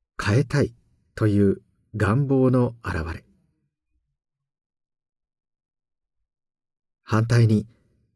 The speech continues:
相手から話しかけられた場合は、今のあなたが自分自身のことを恋に消極的になっていると捉えていることの表れです。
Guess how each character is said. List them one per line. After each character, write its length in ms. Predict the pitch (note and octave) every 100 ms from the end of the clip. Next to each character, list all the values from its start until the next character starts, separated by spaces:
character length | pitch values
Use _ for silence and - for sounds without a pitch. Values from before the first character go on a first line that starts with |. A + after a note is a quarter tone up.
| _ _ _ -
相 240 | A2 D#3
手 160 | F3+ G3+
か 120 | F3
ら 120 | C3+
話 300 | A2+ A2 B2
し 40 | -
か 140 | D3
け 100 | D#3
ら 100 | D3
れ 100 | C#3
た 140 | A#2+
場 180 | G2 G#2+
合 160 | A2 G#2+
は、 200 | G#2 G#2 - _ _ _ _ _ _ _ _ _ _
今 240 | G#2+ C3+ A2
の 140 | G2+
あ 40 | F#2+
な 120 | A2
た 140 | A2+
が 220 | G2+ F#2 - _ _ _ _
自 160 | G#2 A2
分 200 | B2+ D#3+
自 100 | F3
身 240 | - C#3
の 160 | A#2+ A2
こ 160 | A#2+
と 160 | A#2+ C#3+
を 160 | G#2+ G2 _ _ _ _ _ _ _ _ _ _ _ _ _
恋 280 | - G3 E3+
に 160 | G#2
消 300 | F2 A2+ B2
極 260 | D#3+ G3 G3
的 240 | F#3 E3
に 140 | E3+ D#3+
な 100 | D#3
っ 20 |
て 240 | - -
い 120 | A#2+ A#2+
る 120 | C3
と 260 | G2+ E2 - _ _ _ _ -
捉 220 | B2+ B2+
え 100 | A#2
て 100 | A2+
い 100 | G2
る 100 | G2
こ 160 | G2 F#2+
と 120 | G#2
の 260 | A2 A2+ - _ _
表 320 | F#2 F2 F2
れ 100 | F2
で 100 | E2
す。 240 | - -